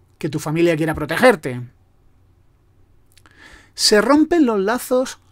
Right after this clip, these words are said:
familiares con el objetivo de que el único apoyo emocional sea el que viene de la secta.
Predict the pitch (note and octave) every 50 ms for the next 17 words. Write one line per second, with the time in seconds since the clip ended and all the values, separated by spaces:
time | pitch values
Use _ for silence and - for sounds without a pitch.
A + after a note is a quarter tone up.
0 | _ _ - - - - A3 F#3+ F#3+ F#3 F#3 G3+ E3+ C#3 B2 G2+ B2+ - - -
1 | - _ _ _ _ _ _ _ _ _ - - - - - G3 F#3 F3 F3+ F3
2 | F3+ F3 - - F#3 F3 D#3 F#3+ A3+ G3+ D#3 D3 B2+ - - _ - E3+ D#3 D#3+
3 | E3 D#3 - E3 D#3+ E3 - - E3+ E3+ G#3 B3 B3 A#3 F3 - E3+ D#3+ D3+ D3+
4 | - F3 E3 E3+ E3+ E3 D#3 D#3+ D#3 D#3 - F3 E3+ G#3+ B3 C4 C#4+ D#4+ D#4+ -
5 | _ _ _ _ _ - - - _ - - - - - F#3 F#3+ G#3 G#3+ A3 -
6 | _ - F#3 E3 D#3 - - D#3 D#3+ G#3 A3+ A3+ B3 B3+ C4 C4 _ _ _ _
7 | _ _ _ - D#3+ C#3 D3 F3+ F#3 F3+ - - - C#3+ - - - - - -